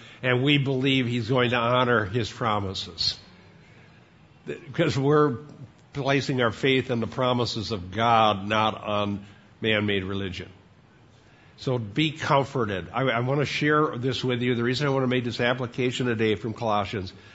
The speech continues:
is be comforted. You are complete in Christ.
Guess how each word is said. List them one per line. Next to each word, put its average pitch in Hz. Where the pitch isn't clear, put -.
is 104
be 131
comforted. 101
You 131
are 113
complete 120
in 98
Christ. 87